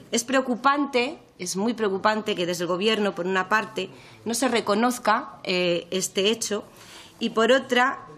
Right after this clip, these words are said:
eh, hablen y se expresen diciendo que estamos en un sistema educativo de calidad y en un sistema educativo que no fomenta, eh, la segregación. Pues bien, a la vez que se habla,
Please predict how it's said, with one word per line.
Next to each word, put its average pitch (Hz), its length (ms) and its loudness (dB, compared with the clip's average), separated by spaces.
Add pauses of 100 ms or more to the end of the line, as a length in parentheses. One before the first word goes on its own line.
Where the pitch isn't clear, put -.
(120)
eh, 196 520 2 (180)
hablen 247 560 0 (260)
y 214 120 -4
se 208 80 -2
expresen 240 420 0
diciendo 226 380 0
que 214 80 2
estamos 220 320 0
en 220 40 0
un 226 60 2
sistema 220 460 -2
educativo 196 480 -2
de 208 140 2
calidad 190 520 0 (720)
y 240 120 2
en 220 60 0
un 247 60 0
sistema 247 300 0
educativo 226 440 0
que 202 120 0
no 208 80 4
fomenta, 196 720 2 (400)
eh, 202 300 4
la 196 100 4
segregación. 170 760 0 (920)
Pues 208 220 -2
bien, 202 280 2 (920)
a 226 80 2
la 226 100 4
vez 254 160 0
que 269 120 0
se 220 200 0
habla, 214 480 2